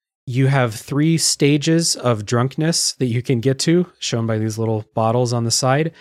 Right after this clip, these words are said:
Um, and it has an interesting gameplay element to it too, where the more you drink, the faster you move during the puzzle sections. So you're encouraged to take your time,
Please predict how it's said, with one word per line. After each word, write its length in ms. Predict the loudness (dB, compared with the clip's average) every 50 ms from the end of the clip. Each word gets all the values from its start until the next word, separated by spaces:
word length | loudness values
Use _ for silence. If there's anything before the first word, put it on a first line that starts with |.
| -20 -20 -20 -14 -6
Um, 260 | -2 -2 0 0 -2 -2
and 320 | -2 0 0 2 2 0 -2
it 180 | -2 -2 0 2
has 180 | 2 2 2
an 80 | 2 0
interesting 480 | 0 0 0 -2 -2 0 0 0 0
gameplay 680 | 0 0 0 0 -2 -2 -2 0 2 2 2 0 0 -2 -6 _ _ _ -6
element 400 | -4 -2 0 0 0 -2 -4 -6 -6
to 140 | -6 -4
it 140 | -4 -4 -6
too, 260 | -4 0 2 2 2
where 180 | 2 2 0 0
the 100 | 0 0
more 220 | -2 -2 -2 -2 0
you 140 | 0 -2 -2
drink, 360 | 0 0 0 0 0 -2 -4
the 100 | -6 -6
faster 440 | -4 -2 -2 -2 -2 -4 -2 -2 -2
you 160 | 0 0 0
move 300 | 0 0 0 0 -2 -2
during 260 | -4 -4 -2 -2 -2
the 80 | -4 -4
puzzle 320 | -2 -2 -2 0 0 -2
sections. 640 | -2 -4 -6 -8 -10 -10 -12 -12 -12 -10 -10 -10 -10 _ -14 _ _ _ _ _ _ -6
So 200 | -2 0 0 0
you're 240 | 2 2 2 2 2
encouraged 600 | 0 -2 -2 0 0 2 2 0 -2 -4 -6 -6
to 380 | -4 -2 -2 0 0 -2 -2 -4
take 300 | -4 -4 -4 -4 -4 -4
your 60 | -6
time, 460 | -4 -2 -2 0 2 2 0 0 -2